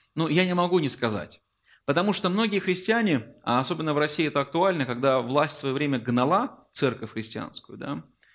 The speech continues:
то многие христиане со временем, а, разработали такую некую философию, я называю её философия игнорирования.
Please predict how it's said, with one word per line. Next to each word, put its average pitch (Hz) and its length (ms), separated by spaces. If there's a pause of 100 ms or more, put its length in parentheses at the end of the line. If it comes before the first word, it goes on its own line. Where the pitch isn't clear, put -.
(840)
то 170 140
многие 196 260
христиане 190 520
со 156 200
временем, 165 640 (560)
а, 117 400
разработали 147 1200 (240)
такую 175 320
некую 180 320
философию, 156 1000 (540)
я 135 140
называю 151 340
её 147 340 (160)
философия 156 760 (140)
игнорирования. 151 1040